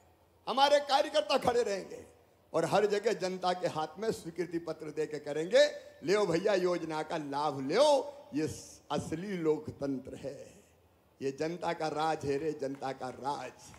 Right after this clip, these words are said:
और जब अकेले अकेले प्रमाण पत्र बनवाने जाओ, आयुष्मान कार्ड बनवाने जाओ और कोई योजना के लिए आवेदन लेके जाओ, तो भटकते रहो,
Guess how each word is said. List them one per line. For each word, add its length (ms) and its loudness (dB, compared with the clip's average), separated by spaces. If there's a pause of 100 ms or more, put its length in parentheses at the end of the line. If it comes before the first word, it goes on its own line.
(1300)
और 80 -2
जब 280 -2
अकेले 520 8
अकेले 720 6 (1080)
प्रमाण 360 4
पत्र 320 -2
बनवाने 540 -2
जाओ, 540 -4 (1040)
आयुष्मान 480 4
कार्ड 460 4
बनवाने 500 2
जाओ 540 -2 (760)
और 220 10
कोई 220 8
योजना 400 6
के 120 -6
लिए 100 4
आवेदन 400 0
लेके 320 0
जाओ, 480 2 (500)
तो 80 -8
भटकते 540 -2
रहो, 540 -4